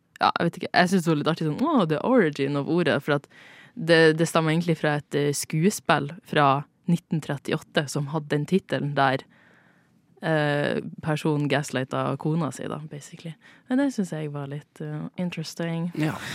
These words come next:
Speaker 2: det er det jo.
Speaker 1: Mm.
Speaker 2: Og, eh, årets ord fra Collins Dictionary er permacrisis,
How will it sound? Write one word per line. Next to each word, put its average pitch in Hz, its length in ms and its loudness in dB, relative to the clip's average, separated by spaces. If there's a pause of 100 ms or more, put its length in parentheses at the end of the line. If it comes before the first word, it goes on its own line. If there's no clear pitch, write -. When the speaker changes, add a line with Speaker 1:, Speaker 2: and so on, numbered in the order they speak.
(140)
Speaker 2:
det 285 100 0
er - 120 6
det 202 80 6
jo. 196 200 2
Speaker 1:
Mm. 254 500 6 (640)
Speaker 2:
Og, 196 300 8 (100)
eh, 170 300 8
årets 139 400 4
ord 135 180 6
fra 120 1160 6
Collins 107 300 2
Dictionary 107 440 2
er 107 240 4
permacrisis, 101 880 0